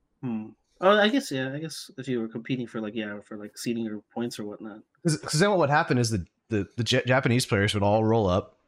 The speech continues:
Speaker 2: right? And then realistically, six out of the eight spots would go to them. And then we, we would get a, a, a stacked Jap-, uh, Cap-, Japanese Capcom Cup, which is kinda what we want.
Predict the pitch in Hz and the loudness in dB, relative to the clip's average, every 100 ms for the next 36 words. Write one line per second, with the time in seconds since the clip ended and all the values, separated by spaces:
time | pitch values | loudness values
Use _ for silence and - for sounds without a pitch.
0 | _ 80 101 - _ 123 117 107 107 120 | _ -2 -2 -4 _ -2 2 2 4 4
1 | 117 120 107 - 104 - 110 - 98 95 | 4 2 0 0 0 2 0 2 2 2
2 | 90 95 - - 87 - 82 82 76 80 | 2 0 -2 -2 0 0 -4 -2 -2 -2
3 | 87 113 _ _ _ 92 101 101 98 - | -4 -6 _ _ _ -2 0 2 0 0
4 | 120 104 98 107 92 - _ 98 87 - | 2 2 2 2 0 -6 _ -4 -4 -4
5 | 98 - 95 90 - 92 90 113 101 - | -2 0 0 0 -2 -4 -2 0 0 0
6 | 107 - 107 107 98 107 - 120 - 78 | -2 -2 -2 -2 0 -2 0 0 0 -4
7 | 82 73 73 87 101 90 - 117 101 90 | -4 -8 -6 -6 -6 -6 0 2 2 0
8 | 95 85 107 90 | -2 0 0 0